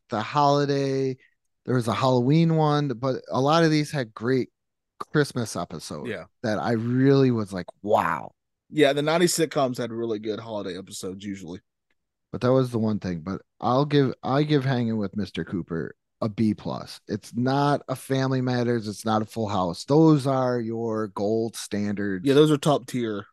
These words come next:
Speaker 2: for, for me. Yeah.
Speaker 1: T G I F type shows. But this right here, this is a step by step. It's memorable, memorable enough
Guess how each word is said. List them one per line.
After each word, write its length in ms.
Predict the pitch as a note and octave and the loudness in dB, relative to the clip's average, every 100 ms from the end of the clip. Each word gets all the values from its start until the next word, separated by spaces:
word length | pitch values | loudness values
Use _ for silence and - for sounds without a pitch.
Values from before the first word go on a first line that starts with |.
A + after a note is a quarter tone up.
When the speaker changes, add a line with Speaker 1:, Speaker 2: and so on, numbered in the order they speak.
| _ | _
Speaker 2:
for, 360 | G2+ F#2 D2+ - - | -10 -8 -10 -14 -12
for 140 | G#2+ | -8
me. 260 | G2 D2 - _ - | -8 -10 -16 _ -10
Yeah. 200 | F#2+ - _ _ - | -10 -10 _ _ -14
Speaker 1:
T 240 | - D#3+ | -6 -4
G 200 | C#3+ C#3 | -2 2
I 220 | C#3+ B2+ B2 A2+ G#2+ | 4 4 2 0 -2
F 160 | - | -6
type 240 | - G#2+ G2 | -6 -6 -4
shows. 420 | - G#2 F2+ F#2+ | -2 -2 -2 -4
But 180 | - G2+ - | -4 -4 2
this 280 | C#3+ D#3+ - | 6 6 6
right 200 | D3 C3 | 4 4
here, 300 | B2+ A#2+ G#2 | 2 2 0
this 260 | A#2+ B2+ | -2 -2
is 160 | D3 C#3+ | -2 -2
a 80 | C#3 | -4
step 280 | - C#3 C3+ | -2 -2 2
by 180 | C3+ | 0
step. 440 | C3 - A#2 A2 - _ _ | 0 -4 -4 -6 -10 _ _
It's 200 | A2 - | -14 -6
memorable, 600 | G#2+ A#2+ C3+ D3+ D3+ D3+ - | -2 2 6 6 8 4 0
memorable 800 | A#2+ B2 D3+ G#3+ G3 F#3 F#3 F3 | -4 0 2 4 2 2 2 2
enough 560 | D#3+ D3 C3 A#2+ - | 2 2 2 -2 -6